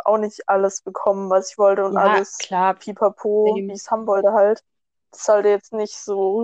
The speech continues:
Speaker 2: Nee, bei
Speaker 1: rüberkommen.
Speaker 2: mir auch nicht.
Speaker 1: Aber irgendwie, wenn man, ähm, ja, so ein Kind hat und dem rein theoretisch alles erlaubt,
Speaker 2: Mhm.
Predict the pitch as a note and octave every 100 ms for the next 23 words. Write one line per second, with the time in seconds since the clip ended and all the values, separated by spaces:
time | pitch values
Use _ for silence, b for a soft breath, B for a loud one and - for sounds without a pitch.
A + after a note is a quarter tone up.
0 | G#3 G#3 G#3+ G3 G3 G3 G3 F#3+ G3 _
1 | _ _ - G3 G#3 A#3+ A#3 A3 B3 -
2 | _ _ _ _ _ _ _ _ _ _
3 | _ _ _ A3 G#3+ A#3 A3 A3 G#3+ -
4 | G#3 G#3 G3+ G3+ B3 _ _ _ _ _
5 | _ _ _ _ _ _ _ _ _ _
6 | _ - G#3 G#3 A3+ G#3 G3+ G3+ - B3+
7 | B3 G#3+ G#3 A3+ A3 - A3 A3+ A#3 A3
8 | A3+ - A3+ A#3+ - G#3+ G3+ F#3 F#3 G3
9 | G3